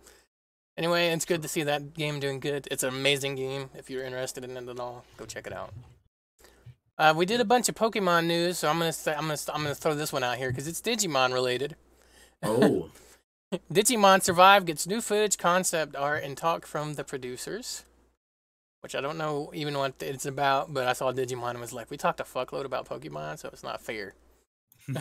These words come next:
Speaker 1: 'Cause I'm a Digimon guy.
Speaker 2: Digimon.
Speaker 1: Digimon Adventures anime celebrates its twentieth anniversary this year, and Digimon game producers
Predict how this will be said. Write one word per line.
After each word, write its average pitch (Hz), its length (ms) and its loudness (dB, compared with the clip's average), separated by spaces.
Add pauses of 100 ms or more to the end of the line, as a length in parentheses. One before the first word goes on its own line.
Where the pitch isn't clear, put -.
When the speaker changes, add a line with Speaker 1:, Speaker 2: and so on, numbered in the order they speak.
(440)
Speaker 1:
'Cause 190 180 6
I'm 180 220 12
a 180 60 6
Digimon 139 640 0
guy. 120 340 -4 (1000)
Speaker 2:
Digimon. 80 960 -10 (840)
Speaker 1:
Digimon 156 300 2
Adventures 160 360 2
anime 160 280 2
celebrates 165 380 0
its - 100 0
twentieth 170 300 -2
anniversary 170 380 -2
this 160 200 -4
year, 175 140 -2
and 147 160 -6
Digimon 156 400 -4
game 170 200 -4
producers 151 840 -8